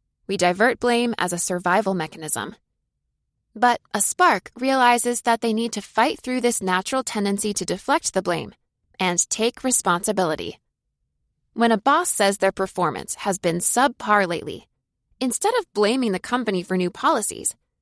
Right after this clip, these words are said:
a spark will accept that they are probably at least partly responsible.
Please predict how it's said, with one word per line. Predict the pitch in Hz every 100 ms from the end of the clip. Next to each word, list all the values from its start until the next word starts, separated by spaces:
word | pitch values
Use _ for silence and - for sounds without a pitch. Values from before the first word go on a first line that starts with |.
| _ _ -
a | 202
spark | - - 349 240
will | 202 190
accept | 180 - - 302 - -
that | - 208
they | 180
are | 175
probably | - 311 330 330 311 -
at | - -
least | 339 339 - -
partly | - - 254
responsible. | 214 214 196 190 196 180 127